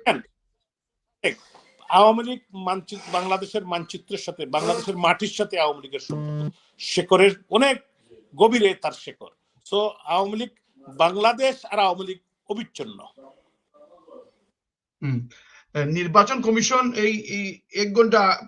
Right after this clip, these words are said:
Speaker 2: পূর্বে হয়তো আমি দেখেছি যে, আহ,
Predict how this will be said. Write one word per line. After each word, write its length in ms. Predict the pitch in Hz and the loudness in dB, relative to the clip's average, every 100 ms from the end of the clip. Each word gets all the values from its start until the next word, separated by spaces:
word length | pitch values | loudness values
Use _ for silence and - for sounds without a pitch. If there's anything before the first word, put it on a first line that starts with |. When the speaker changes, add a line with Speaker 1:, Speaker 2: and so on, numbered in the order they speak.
| _ | _
Speaker 2:
পূর্বে 240 | - 190 190 | -16 -2 2
হয়তো 340 | 185 - 180 | 2 0 -6
আমি 180 | 170 156 | -6 -6
দেখেছি 460 | 147 143 147 - | -8 -10 -10 -10
যে, 280 | 165 156 151 151 - _ | -6 -2 -4 -6 -20 _
আহ, 340 | - 147 147 | -4 -2 -2